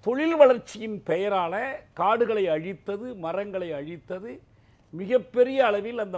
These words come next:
மண்ணுக்கு இருந்த பிடிப்பை அகற்றிடுச்சு. இ-, இந்த ஒரு இடத்துல தான் நான் சொல்ல, பொதுவாக வரக்கூடிய விமர்சனங்கள். அண்மை காலத்துல ஒரிஸ்ஸாவுல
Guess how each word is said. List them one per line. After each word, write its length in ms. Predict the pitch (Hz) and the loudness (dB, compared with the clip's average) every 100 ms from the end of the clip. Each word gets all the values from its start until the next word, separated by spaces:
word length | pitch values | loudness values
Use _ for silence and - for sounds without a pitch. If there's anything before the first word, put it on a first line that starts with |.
| 170 | -8
மண்ணுக்கு 320 | 214 247 180 214 | -6 -6 -4 -6
இருந்த 240 | 190 175 165 147 - | -4 -6 -6 -8 -10
பிடிப்பை 460 | 220 247 190 214 180 143 - 156 | -8 -8 -4 -2 -2 -6 -10 -10
அகற்றிடுச்சு. 640 | 196 175 165 139 - 135 - _ _ _ _ _ _ - | -8 -10 -12 -14 -16 -20 -20 _ _ _ _ _ _ -12
இ-, 160 | 196 196 | -12 -6
இந்த 140 | 202 208 202 | -4 -2 0
ஒரு 120 | 226 | 2
இடத்துல 280 | 233 214 254 247 | 2 2 -2 0
தான் 160 | 247 | -2
நான் 160 | 214 - | -6 -10
சொல்ல, 140 | 120 127 _ - | -14 -16 _ -8
பொதுவாக 460 | 202 247 254 254 240 240 202 - | -6 2 4 4 2 0 -2 -2
வரக்கூடிய 400 | 190 196 185 202 185 | -6 -8 -10 -8 -8
விமர்சனங்கள். 560 | 165 - 151 123 - _ _ _ - | -10 -14 -20 -20 -20 _ _ _ -14
அண்மை 180 | 185 214 185 | -8 -6 -2
காலத்துல 320 | 214 208 220 175 | -2 -2 -6 -4
ஒரிஸ்ஸாவுல 560 | 196 208 233 220 202 | -6 -6 -2 -2 -2